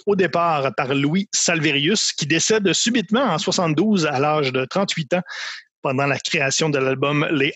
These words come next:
Outlaws. Et c'est Will Lambill qui est appelé à terminer l'histoire. Et c'est toujours lui qui dessine la série,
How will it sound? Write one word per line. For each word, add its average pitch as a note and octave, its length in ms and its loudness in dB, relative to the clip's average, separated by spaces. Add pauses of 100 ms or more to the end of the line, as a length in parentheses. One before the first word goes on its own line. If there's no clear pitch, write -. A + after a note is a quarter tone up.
Outlaws. F#3 640 2 (500)
Et E3+ 60 4
c'est F3 160 2
Will G#3 360 2
Lambill E3 680 2
qui - 140 -4
est C3 140 -2
appelé D#3+ 320 -2
à D3 120 -4
terminer F3+ 380 2
l'histoire. E3+ 560 0 (380)
Et B3 80 2
c'est - 120 0
toujours A3+ 300 2
lui A3+ 140 2
qui - 100 -4
dessine E3+ 340 2
la F3 120 2
série, F3 420 0